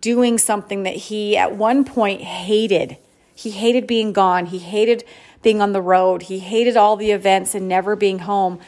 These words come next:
Like, that was the driving force of us switching directions and starting a different career path, was for him to be home. He was missing Lyric's life. It was just, and, but now he's seeing this place where he sees something shiny and this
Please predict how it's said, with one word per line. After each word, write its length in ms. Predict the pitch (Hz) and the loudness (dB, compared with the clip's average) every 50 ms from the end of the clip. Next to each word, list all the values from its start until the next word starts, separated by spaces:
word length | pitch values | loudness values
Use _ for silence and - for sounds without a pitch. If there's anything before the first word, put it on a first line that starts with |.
| - - - - | -20 -20 -8 -4
Like, 160 | 214 202 208 | -4 0 4
that 160 | 220 208 220 | 4 4 6
was 120 | 240 262 254 | 4 2 0
the 60 | 240 | -2
driving 400 | 202 214 214 202 220 214 226 220 | 0 4 4 4 4 2 -2 -8
force 400 | 202 - 196 190 180 185 185 - | -4 0 2 2 2 2 0 -4
of 140 | - 185 190 | -6 -2 0
us 180 | 185 190 - | 0 0 0
switching 380 | - - 190 180 - 196 190 180 | -2 -4 -4 -6 -6 -8 -8 -6
directions 560 | 170 165 170 175 - - - 214 190 185 170 | -4 -2 -2 -2 -2 -2 -6 -4 -4 -4 -6
and 200 | - - 190 190 | -6 -6 -8 -8
starting 400 | 185 - - 175 185 185 185 185 | -6 -2 0 0 0 0 -2 -4
a 60 | 175 | -6
different 420 | 175 - 170 170 - 180 175 185 - | -6 -6 -8 -8 -8 -10 -12 -12 -12
career 360 | - - 180 190 208 247 247 | -12 -8 -6 -2 0 0 0
path, 380 | 247 190 170 - 165 - - - | 0 -2 -4 -4 -6 -10 -8 -4
was 300 | 208 202 196 190 196 - - - - - _ _ | -2 0 0 -2 -4 -8 -10 -20 -20 -20 _ _
for 140 | - 220 | -6 -4
him 180 | 202 208 208 214 | -4 -2 -4 -4
to 80 | 196 190 | -4 -6
be 120 | 202 190 | -6 -8
home. 280 | 170 160 185 180 170 170 | -6 -2 -2 -2 -2 -2
He 100 | 180 190 | -4 -6
was 120 | 185 185 | -8 -6
missing 420 | 185 196 202 208 - - 226 220 214 | -6 -6 -4 -4 -4 -4 -4 -6 -2
Lyric's 300 | 202 190 185 185 - - | -2 -2 -2 -2 -4 -2
life. 460 | 190 185 185 185 185 185 196 - - - - - - - - _ _ _ _ _ _ _ _ _ - | 0 2 4 4 2 0 -2 -8 -18 -20 -20 -20 -20 -20 -20 _ _ _ _ _ _ _ _ _ 0
It 80 | 220 226 | 2 4
was 180 | 226 226 208 | 4 4 2
just, 220 | 196 220 220 208 - | 2 0 0 0 0
and, 200 | - 214 214 208 | -4 -4 -4 0
but 160 | 202 202 175 - | 0 0 0 0
now 340 | 214 214 226 262 277 254 | 0 2 2 4 4 2
he's 180 | 247 233 240 - | 2 0 -2 -4
seeing 200 | - 233 214 208 | -4 -4 -4 -4
this 120 | 196 - | -4 -6
place 320 | - - 277 302 330 320 - | -4 0 0 0 0 -2 -4
where 120 | 226 202 | -6 -4
he 80 | 202 190 | -4 -2
sees 320 | - - 233 226 214 - | -2 -2 -2 -2 -2 -2
something 320 | - 202 196 - - 180 180 | -2 -2 -4 -6 -8 -8 -6
shiny 540 | - - - 208 233 247 233 220 202 180 | -2 -2 0 0 0 0 0 -2 -2 -4
and 120 | 160 180 180 | -4 -4 -4
this 240 | 175 185 - - | -4 -4 -4 -6